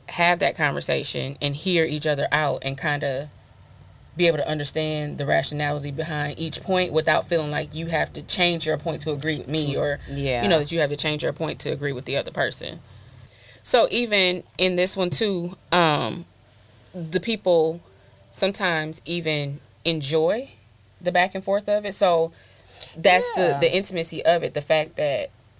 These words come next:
Speaker 1: we don't see the exact same way.
Speaker 2: Mm-hmm.
Speaker 1: I like to be able to hear your different aspect and give mine and kinda go back and forth on the different reasonings as to why.
Speaker 2: Yeah.
Speaker 1: So people, like, thrive off of that in having the different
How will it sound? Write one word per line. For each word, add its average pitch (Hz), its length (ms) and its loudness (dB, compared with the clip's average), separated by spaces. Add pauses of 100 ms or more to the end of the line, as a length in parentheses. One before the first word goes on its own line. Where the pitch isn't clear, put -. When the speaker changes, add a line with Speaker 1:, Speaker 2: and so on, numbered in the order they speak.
(400)
Speaker 1:
we 175 140 -6
don't 165 340 2
see 143 380 -10 (320)
the 156 100 0
exact 139 320 -4
same 127 240 -6
way. - 260 -8
Speaker 2:
Mm-hmm. 202 400 -10
Speaker 1:
I 160 100 4
like 151 300 0
to 175 80 -8
be 160 140 -6
able 143 140 -6
to 139 80 -6
hear 147 560 -6 (760)
your 151 220 0
different 151 380 -2
aspect 139 600 -2
and 135 320 -8
give 147 200 -2
mine 135 420 -4
and 131 100 -8
kinda 131 240 0
go 135 140 0
back 143 260 -2
and 127 120 -10
forth 139 360 -4
on 135 160 -2
the 127 60 -8
different 135 400 -6
reasonings 135 520 -8
as 131 200 -2
to 151 100 -8
why. 117 380 -4
Speaker 2:
Yeah. 120 380 -12 (140)
Speaker 1:
So 143 440 2 (240)
people, 175 320 -4
like, 139 300 -4 (240)
thrive 156 340 2
off 147 200 -2
of 143 80 -8
that 143 320 0 (540)
in 139 300 -2
having 143 380 -2
the 147 80 -2
different 147 560 -2